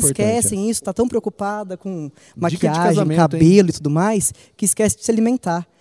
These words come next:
Speaker 2: Já tivemos que acudir várias vezes noivas desmaiando, ou antes da cerimônia, ou durante a festa, logo no começo, porque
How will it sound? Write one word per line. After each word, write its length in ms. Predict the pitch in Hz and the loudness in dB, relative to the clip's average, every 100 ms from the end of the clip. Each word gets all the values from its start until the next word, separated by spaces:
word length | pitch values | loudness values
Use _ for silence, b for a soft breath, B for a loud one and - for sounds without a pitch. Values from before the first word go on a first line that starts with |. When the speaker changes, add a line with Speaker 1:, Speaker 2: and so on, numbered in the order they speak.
| _ | _
Speaker 2:
Já 120 | - | -10
tivemos 260 | 156 165 202 | -6 -4 -2
que 60 | 220 | -4
acudir 260 | - 196 | -4 -4
várias 340 | 190 202 269 220 | 0 0 0 -4
vezes 240 | 240 226 | -8 -10
noivas 320 | 214 202 214 | -8 -6 -6
desmaiando, 680 | 214 233 254 247 214 254 214 | 0 0 0 -2 -6 -4 -6
ou 220 | - 220 | 0 2
antes 200 | 196 214 - | 4 2 0
da 60 | |
cerimônia, 560 | 190 196 185 175 233 269 | 0 0 0 -2 -4 -6
ou 40 | |
durante 400 | 240 240 254 262 | 0 2 4 2
a 40 | 262 | 0
festa, 340 | - 220 220 | -2 -4 -2
logo 240 | 208 214 233 | -4 -4 -8
no 60 | |
começo, 560 | 233 254 220 247 269 269 | -4 0 0 0 -2 -4
porque 760 | 269 269 - 269 269 262 208 | -2 -4 -2 -2 2 2 2